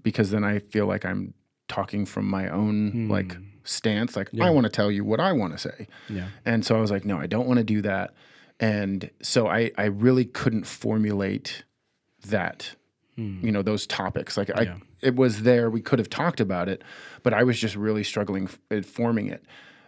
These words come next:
Speaker 1: Um, and so I was like, "You know, let me just go through this passage. Let me just
Speaker 2: Hmm.
Speaker 1: see where God takes me," and praying through it. And I, I mean, I was like,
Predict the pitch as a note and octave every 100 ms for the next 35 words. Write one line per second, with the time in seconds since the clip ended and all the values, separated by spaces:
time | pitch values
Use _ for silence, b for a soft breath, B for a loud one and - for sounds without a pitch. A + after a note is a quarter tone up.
0 | - A#2 G#2+ G2 F2+ A#2 A2 A#2 A2 G#2+
1 | G#2 A#2 G#2+ G#2+ F#2+ - F#2+ G2 F2+ -
2 | D#2+ - - F2 F#2 F2 G2+ G2+ A#2 G#2+
3 | G#2+ G2+ G2+ F#2 - A2 G#2 - F#2+ G#2
4 | - G2+ - B2+ A#2+ A#2 A2 G#2 - B
5 | B B - A2+ G#2+ G2+ G2+ - G2+ G#2
6 | G#2 G2 - - G#2+ G2+ G2 G2+ F#2+ D#2
7 | A#1+